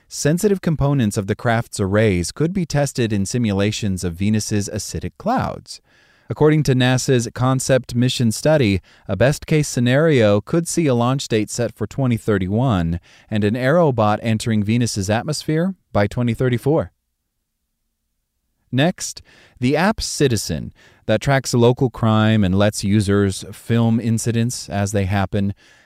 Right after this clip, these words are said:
has launched a new subscription service. It's called Protect, and it enables subscribers who pay the twenty dollar monthly fee to contact Citizen's team of virtual security agents for help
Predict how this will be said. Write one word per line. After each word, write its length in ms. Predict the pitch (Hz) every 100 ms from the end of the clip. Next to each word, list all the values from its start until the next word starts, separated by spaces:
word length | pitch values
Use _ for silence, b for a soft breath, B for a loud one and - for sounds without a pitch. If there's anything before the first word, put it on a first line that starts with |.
| b
has 180 | 120 117
launched 420 | 131 147 151 -
a 60 |
new 260 | 113 123 151
subscription 840 | 156 120 98 - 117 - - 80 78
service. 520 | - 78 - - -
It's 140 | 76
called 380 | - 120 143 -
Protect, 680 | 160 - 135 101 - - _ b b b b
and 260 | 113 120 131
it 140 | 131
enables 480 | 131 135 156 226 226
subscribers 640 | 170 143 - 135 135 127
who 100 | 131
pay 220 | - 185
the 100 | 214
twenty 320 | 147 151 131 123
dollar 280 | 107 110
monthly 460 | 107 104 101 127 131
fee 380 | - 101 90 95
to 120 | -
contact 720 | - 151 180 151 120 - -
Citizen's 600 | - 139 131 117 117 107
team 200 | - 127
of 80 | 104
virtual 380 | 117 120 120 107
security 540 | 107 - 120 131 123
agents 440 | 107 101 104 98 -
for 200 | - 90
help 420 | 143 185 113